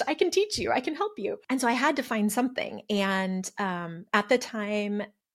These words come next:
B J U Press offered French as a, as a foreign language option. And so it was kind of like, "Well, if this is what she wants to do, you know, I don't know how God's gonna use that in the future," but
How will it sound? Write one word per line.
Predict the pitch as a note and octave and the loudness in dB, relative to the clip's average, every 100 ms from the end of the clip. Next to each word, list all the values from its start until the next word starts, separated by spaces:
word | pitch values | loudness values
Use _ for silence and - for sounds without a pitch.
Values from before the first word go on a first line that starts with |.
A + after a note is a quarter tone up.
| _ _ | _ _
B | G#3 A3+ | -4 0
J | G#3+ G#3 | 2 2
U | |
Press | G#3 G#3+ G#3 | 0 -4 -2
offered | G3+ F#3+ G#3 F#3+ F#3+ - F#3 _ _ _ _ | -2 -4 -4 -6 -6 -8 -12 _ _ _ _
French | G3+ F#3+ - | -2 0 2
as | G3+ F#3+ | 0 2
a, | D#3 G#3 | 0 0
as | F#3+ | 0
a | F#3+ | -2
foreign | G3 G3 | 0 0
language | F#3 F3+ F3 | 0 -2 -2
option. | E3+ F3 - F3+ F3+ | -4 -4 -4 -4 -4
And | G3+ G3 | -4 -2
so | F#3+ F#3+ | 0 0
it | |
was | F#3+ | -2
kind | - G#3 | -2 -2
of | G3 | 0
like, | E3+ E3 | -4 -4
"Well, | F3+ | -4
if | F3 | -4
this | - B3 | -4 -6
is | C#4 | -6
what | G3 - | -6 -4
she | - | -6
wants | G3+ D3+ - | -6 -8 -12
to | - | -12
do, | F3 A#3 D#4 F#3+ E3+ F3+ - - - - - _ _ _ _ _ _ | -12 -6 0 0 0 -4 -8 -20 -20 -20 -20 _ _ _ _ _ _
you | B3+ | 0
know, | D4 | 0
I | C#4 | 2
don't | A4+ A4 | 4 4
know | |
how | D4 A3+ | 4 0
God's | A3 F#3 - | -2 -2 -2
gonna | G3+ | -6
use | F#3+ F3+ F3+ | -4 -4 -2
that | F#3 - | -2 -2
in | |
the | F3 | -6
future," | - C4+ - F3 | -8 -6 -2 -2
but | F3+ E3 | -2 -4